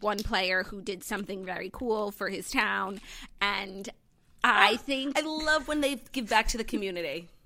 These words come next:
Speaker 1: But I also think you can find a player on every team who's done something great for his town.
Speaker 2: Well, really, one from the Rams has not come across my desk, so.
Speaker 1: <laughs> You're gonna be inundated
Speaker 2: So
Speaker 1: today. You're gonna be inundated with Rams
Speaker 2: No,
Speaker 1: players.
Speaker 2: seriously.
Speaker 1: <laughs>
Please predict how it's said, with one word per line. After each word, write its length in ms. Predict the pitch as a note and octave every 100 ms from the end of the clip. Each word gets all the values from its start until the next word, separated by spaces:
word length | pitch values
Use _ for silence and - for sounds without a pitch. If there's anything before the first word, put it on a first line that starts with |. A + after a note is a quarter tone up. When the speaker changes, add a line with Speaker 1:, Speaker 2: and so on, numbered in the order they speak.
| - - -
Speaker 1:
But 100 | F#4+
I 220 | G#4 F4+
also 320 | - D4+ - A4
think 160 | F#4
you 100 | D4+
can 120 | C4 C4+
find 200 | A#3 B3
a 60 |
player 220 | - A3+ A3
on 100 | G#3+
every 240 | - G3 G#3
team 200 | G#3+ G3
who's 200 | G3+ F#3
done 160 | F#3+
something 200 | F#3 F#3+ G3
great 200 | - -
for 80 |
his 180 | F3+ -
town. 300 | - - - - _ - _ _ _ _ - - - _ _ _ _ _
Speaker 2:
Well, 120 | - A#3+
really, 280 | A#3 C#4 E4
one 240 | G#3 A3+
from 160 | A#3+ C4
the 80 | A3
Rams 240 | G#3 G3
has 100 | G3+
not 160 | G3 F3+
come 100 | F3+
across 280 | F3 F3+ -
my 80 |
desk, 320 | F3+ G#3 - - -
so. 160 | - - F#5 C#5 F5 E5+ F#5
Speaker 1:
<laughs> 560 | C6+ C6+ - - -
You're 200 | D4+ D#4+ D#4
gonna 180 | F#4
be 160 | E4 D4+
inundated 640 | C#4+ D4+ C#4 B3+ G#3+ G#3+
Speaker 2:
So 240 | - - F3+
Speaker 1:
today. 200 | F#3+ G#3 - - - -
You're 140 | C4+
gonna 140 | C#4+
be 100 | D4
inundated 540 | C#4+ A#3+ B3+ B3 B3 C4
with 160 | A#3
Rams 220 | G#3 G#3+ A#3
Speaker 2:
No, 80 | B3
Speaker 1:
players. 420 | B3 A#3+ A#3+ B3+
Speaker 2:
seriously. 280 | C#4 D4 - - - - -
Speaker 1:
<laughs> 40 | _